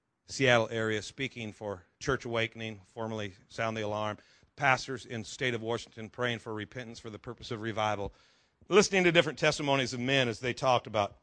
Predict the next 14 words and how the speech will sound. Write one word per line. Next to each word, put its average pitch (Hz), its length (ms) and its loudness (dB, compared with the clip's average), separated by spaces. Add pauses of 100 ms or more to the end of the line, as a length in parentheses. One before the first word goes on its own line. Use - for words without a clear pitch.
(1160)
different 156 300 2 (120)
moments 147 380 6
in 135 100 4
life 117 440 4 (640)
when 127 120 -4
the 113 60 0
presence 131 320 2
of 110 100 -6
God 110 300 6
would 104 120 -10
come 117 220 -4
into 107 200 -4
a 104 40 -6
place. 107 460 0